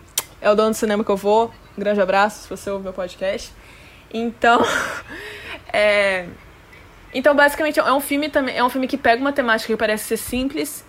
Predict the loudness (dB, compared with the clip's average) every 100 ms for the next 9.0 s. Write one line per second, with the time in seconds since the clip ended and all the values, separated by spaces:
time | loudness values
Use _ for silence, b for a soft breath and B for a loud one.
0 | -10 -8 -4 0 2 2 -2 -6 -6 -2
1 | 2 4 4 0 -6 -4 -2 -2 -4 -6
2 | -4 -2 -2 -4 -8 -4 -4 -4 -8 -2
3 | 0 0 -2 -10 -20 B B B B -8
4 | -6 -4 -4 -8 -10 -4 -2 -2 -4 -2
5 | 0 -2 -8 -16 -20 -14 -8 -6 -6 -4
6 | -4 -4 -4 -6 -8 -8 -8 -8 -8 -6
7 | -6 -2 -4 -2 2 4 6 6 4 -6
8 | -8 -10 -14 -12 -10 -10 -10 -8 -10 -12